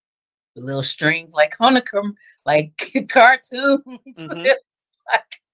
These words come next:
Speaker 1: that was probably the most traumatic part of it. And, um, I called one of my girlfriends who had had, uh, the experience a couple years before, and she's just like, "All right, meet me at," um, the,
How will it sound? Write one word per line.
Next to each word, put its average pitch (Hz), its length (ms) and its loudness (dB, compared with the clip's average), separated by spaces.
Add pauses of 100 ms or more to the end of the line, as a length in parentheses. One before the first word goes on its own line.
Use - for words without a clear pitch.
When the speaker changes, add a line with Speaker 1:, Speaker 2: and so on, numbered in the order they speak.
(380)
Speaker 1:
that 254 220 6
was 339 160 0
probably 294 440 2
the 220 100 -4
most 208 340 -4
traumatic 185 600 0
part 170 260 2
of 143 220 -4
it. 131 260 -16
And, 131 380 -16
um, 123 480 -14 (800)
I - 100 -6
called 151 540 -2
one 127 140 -12
of 127 60 -14
my 123 100 -12
girlfriends 131 640 -10
who 131 160 -12
had 120 460 -6 (140)
had, 113 560 -4
uh, 113 340 -20
the 117 140 -18
experience 120 680 -14
a - 40 -20
couple 131 220 -20
years 110 220 -18
before, 110 420 -16
and 107 80 -18
she's 104 240 -20
just - 160 -20
like, - 180 -14 (540)
"All 117 100 2
right, 160 400 4 (160)
meet 143 240 -8
me 165 200 -8
at," 160 260 -2 (200)
um, 131 540 -6 (160)
the, 120 180 -16